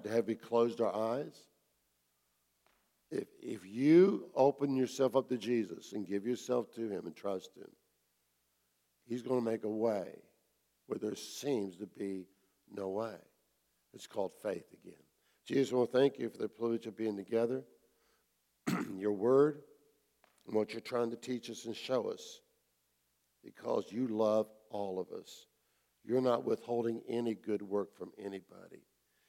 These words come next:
If we're willing to hear, if we're willing to believe in you, Jesus, and seek your face, and yes, turn from our wicked way as a church, you'll heal our land. You'll bless us.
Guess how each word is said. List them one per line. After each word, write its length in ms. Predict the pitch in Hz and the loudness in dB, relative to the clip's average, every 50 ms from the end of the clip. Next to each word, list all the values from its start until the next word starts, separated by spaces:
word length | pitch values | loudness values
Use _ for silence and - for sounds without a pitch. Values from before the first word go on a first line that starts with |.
| _ _ _ - | _ _ _ -8
If 180 | 123 117 104 95 | -8 -8 -8 -4
we're 200 | 110 117 123 131 | 0 4 4 4
willing 420 | 127 117 123 131 127 131 135 131 127 | 6 6 4 4 6 6 4 2 2
to 80 | 127 | -2
hear, 440 | 120 113 123 127 120 117 107 90 82 - _ _ _ _ _ _ _ _ _ - | -6 -6 -8 -8 -8 -8 -8 -10 -12 -16 _ _ _ _ _ _ _ _ _ -16
if 180 | 107 - - | -16 -12 -4
we're 100 | 131 127 | -2 -2
willing 380 | 120 113 113 120 117 120 123 120 | 0 2 2 4 4 2 2 0
to 80 | 131 | -2
believe 640 | 113 120 156 214 - 120 113 117 117 127 131 131 127 117 | -4 -4 -6 -2 -2 0 0 2 2 2 2 2 2 0
in 100 | 127 127 | -2 -2
you, 220 | 127 127 123 117 | -2 -2 -2 -2
Jesus, 640 | - - - 90 90 87 - 76 90 87 - - - _ _ _ _ _ | -6 -12 -16 -16 -18 -18 -20 -20 -20 -20 -20 -20 -20 _ _ _ _ _
and 100 | - - | -18 -16
seek 460 | - - - - - 127 135 131 135 131 | -14 -12 -12 -4 0 0 0 0 -2 -4
your 140 | 139 139 | -4 -4
face, 720 | 117 - - 117 117 107 95 87 87 87 - - - - - _ _ _ _ _ _ _ _ _ _ _ _ _ _ _ _ _ | -4 -6 -6 -6 -4 -4 -4 -6 -10 -14 -20 -20 -20 -20 -20 _ _ _ _ _ _ _ _ _ _ _ _ _ _ _ _ _
and 200 | - - 107 110 | -6 -4 -2 0
yes, 340 | 117 123 127 117 107 104 - | 2 4 4 4 4 2 -2
turn 360 | - - - 120 120 123 123 120 - | -8 -10 -6 -2 0 0 0 -2 -4
from 200 | - 110 110 110 | -6 -6 -2 -2
our 100 | 110 107 | -2 -2
wicked 360 | 101 98 104 101 - - 98 95 | 0 -2 -4 -4 -4 -10 -16 -12
way 280 | 95 101 110 104 95 90 - - _ _ _ _ _ _ _ _ _ _ _ _ _ _ _ _ _ | -8 -6 -6 -6 -6 -8 -12 -16 _ _ _ _ _ _ _ _ _ _ _ _ _ _ _ _ _
as 200 | - 117 110 107 | -6 -6 -4 -4
a 80 | 123 120 | -6 -8
church, 600 | - - - 156 156 - - - _ - - _ _ _ _ _ _ _ _ _ _ _ _ _ _ _ _ _ _ _ _ _ _ _ _ _ | -8 -6 -6 -6 -6 -6 -10 -14 _ -20 -20 _ _ _ _ _ _ _ _ _ _ _ _ _ _ _ _ _ _ _ _ _ _ _ _ _
you'll 180 | 113 120 143 | 0 0 0
heal 200 | 131 107 104 104 | 2 0 2 2
our 200 | 107 110 110 110 | 4 4 4 4
land. 380 | 113 120 127 127 117 95 80 - - _ _ _ _ _ _ _ _ | 2 2 2 0 -2 -2 -4 -8 -14 _ _ _ _ _ _ _ _
You'll 160 | - 131 135 | 2 2 2
bless 460 | 120 107 113 123 131 135 127 - - - | 2 4 4 4 4 4 2 -4 -12 -18
us. 280 | - - - - - | -20 -20 -20 -20 -20